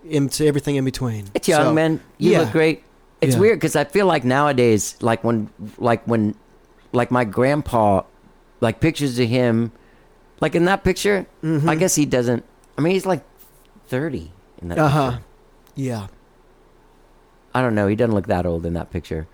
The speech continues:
Speaker 2: But you know how, like, people used to look old when, like, you'd see pictures of those dudes in, like, the hats and, like, the Mad Men era?
Speaker 1: Yeah.
Speaker 2: And you're
Speaker 1: Yeah.
Speaker 2: like, "God," and they're like, "Yeah, that dude was twenty-seven." You're like, "What?"
Speaker 1: <laughs> Yeah.
Speaker 2: <laughs> He looks like my grandpa.
Speaker 1: Yeah.
Speaker 2: Yeah. People
Speaker 1: Yeah.
Speaker 2: look younger now.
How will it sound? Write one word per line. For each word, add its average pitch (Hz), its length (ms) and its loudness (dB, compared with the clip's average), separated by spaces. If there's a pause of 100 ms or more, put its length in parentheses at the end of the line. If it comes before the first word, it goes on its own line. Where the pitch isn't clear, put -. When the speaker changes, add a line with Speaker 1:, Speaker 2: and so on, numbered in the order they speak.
(300)
Speaker 2:
But 143 100 0
you 175 100 4
know 190 100 2
how, 180 80 2
like, 170 180 0
people 156 240 0
used 135 220 -2
to 127 80 -2
look 123 240 0
old 117 320 2
when, 107 160 -2
like, 107 260 -2
you'd 107 140 -8
see 127 140 0
pictures 110 380 -4
of 107 120 -2
those 104 180 2
dudes 107 320 0
in, 104 120 0
like, 95 140 0
the 92 100 -8
hats 107 340 -2
and, 101 80 -4
like, 98 160 0
the 95 80 -2
Mad 107 320 0
Men 113 220 0
era? 113 420 0 (200)
Speaker 1:
Yeah. 151 340 2 (120)
Speaker 2:
And 117 140 2
you're - 120 4
Speaker 1:
Yeah. 185 100 4
Speaker 2:
like, 113 240 -2 (600)
"God," 127 260 0
and 98 80 -2
they're 110 120 0
like, 98 180 2
"Yeah, 170 140 0
that 147 160 2
dude 147 180 0
was 110 120 0
twenty-seven." 143 600 0
You're 101 120 -2
like, 95 200 -2
"What?" - 280 2
Speaker 1:
<laughs> 370 160 4
Yeah. 262 240 4
Speaker 2:
<laughs> - 40 -8
He 349 200 2
looks 349 340 0
like 403 160 2
my 480 160 4
grandpa. 180 880 0
Speaker 1:
Yeah. 123 420 2
Speaker 2:
Yeah. 107 280 0 (200)
People 131 240 2
Speaker 1:
Yeah. - 40 4
Speaker 2:
look 123 140 0
younger 127 260 2
now. 82 180 -4